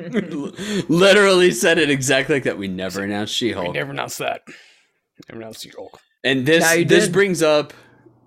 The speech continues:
Speaker 1: the, uh, like, we're content creators. Sure, that's, I guess we'll call ourselves that. That's what we do. We, we run a podcast, we stream, we talk to devs. Um,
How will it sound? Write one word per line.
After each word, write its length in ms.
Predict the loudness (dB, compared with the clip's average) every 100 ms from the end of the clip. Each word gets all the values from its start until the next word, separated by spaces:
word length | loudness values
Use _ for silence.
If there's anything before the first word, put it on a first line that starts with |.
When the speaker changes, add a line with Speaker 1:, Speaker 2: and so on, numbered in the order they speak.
| -10
Speaker 1:
the, 360 | -4 -2 0
uh, 360 | -2 -2 -4 -8 -8
like, 220 | -8 -10 _ -20 -20 _ _ _ _ _ _ _
we're 300 | -6 0 2
content 400 | 2 0 -2 -4
creators. 600 | -4 -4 -6 -10 -18 -20 -20 _ -12
Sure, 560 | -6 -2 0 0 -2 -4
that's, 280 | -4 -4
I 140 | -4 -4
guess 280 | -2 -4 -2
we'll 120 | -4
call 260 | -2 -2 -2
ourselves 440 | -4 -8 -10 -8
that. 220 | -8 -6
That's 220 | -6 -6
what 180 | -6 -4
we 120 | -4
do. 120 | -4 -4
We, 180 | -8 -10 -14 -20 -10 -6
we 80 |
run 200 | -2 -2
a 60 | 0
podcast, 580 | 0 0 0 0 0 -4
we 120 | -4
stream, 680 | -4 -4 -2 -2 -2 -4 -8 -14 -20 -20 -8
we 180 | -4 -2
talk 340 | -2 -4 -6
to 80 | -8
devs. 680 | -6 -4 -6 -8 -12 -14 -16 -20 -20 _ -4
Um, 520 | -2 -2 -4 -6